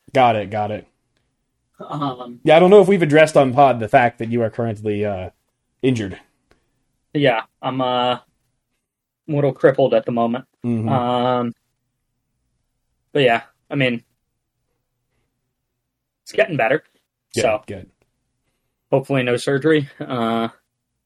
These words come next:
Speaker 1: Mm.
Speaker 2: but yeah, I was talking to my buddy who had a very similar injury. Um, and he said he was, like, he's like, "Yeah, like, didn't break anything and no surgery."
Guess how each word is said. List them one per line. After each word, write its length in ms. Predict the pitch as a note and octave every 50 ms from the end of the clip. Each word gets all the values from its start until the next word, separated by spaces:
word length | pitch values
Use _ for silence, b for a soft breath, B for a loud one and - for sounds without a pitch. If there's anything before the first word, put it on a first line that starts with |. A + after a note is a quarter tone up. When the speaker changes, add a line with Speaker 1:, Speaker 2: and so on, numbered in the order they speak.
| - A#2
Speaker 1:
Mm. 140 | A#2+ B2+
Speaker 2:
but 100 | B2+ C#3
yeah, 120 | C3+ B2+ A#2+
I 20 |
was 120 | C3 C#3 -
talking 220 | F#3 E3 E3 -
to 40 | F3
my 120 | D#3+ C#3+ C3+
buddy 320 | C3+ C3 B2 C3 B2+ A#2
who 140 | - C3 A#2+ A#2
had 140 | A#2+ A#2
a 180 | A#2 A2 A2 G#2+
very 340 | G#2 B2 B2 B2 B2 A#2 A2+
similar 500 | - - - C#3 A#2+ A#2 A#2 A#2+ A#2 A#2+
injury. 480 | C3 A#2 A2+ A2+ B2+ C#3 D3 D3 C#3+ _ _ _ _ _ _ _ _ _ _ _ _ _
Um, 580 | - A#2+ A2 A2 A2 A2 A2 A2 G#2+ G#2+ G2+ _ _ _ _ _ _ _ _ _ _ _ _ _ _ _ _ _ _ -
and 140 | - C3 B2
he 120 | C3+ C3+ B2+
said 260 | - - C#3 A#2+ A2+
he 120 | - B2+
was, 460 | A#2 A2+ A2 G#2 G2+ F#2+ - - - - _ _ _ _ _ _ _ _ _ _ _ _ _ _ _ _ -
like, 180 | C#3+ B2+ A#2+ A#2
he's 200 | C#3+ D3 C3+ C#3+
like, 160 | C#3+ C3 B2
"Yeah, 240 | D3 C#3+ C3+ B2 A#2
like, 300 | A#2 A#2 A2+ A2 G#2+ - _ _ A#2+
didn't 200 | C3 D3+ D#3 C#3+
break 320 | C#3 C#3+ D3 D3 C#3+ D3+
anything 460 | C#3+ C#3 C3 - D3+ C#3 C3+ C3+ B2
and 100 | A2+ A#2
no 120 | B2 B2 A#2+
surgery." 600 | - - C3+ B2+ A#2 A#2 A#2+ A2+ G#2 G#2 -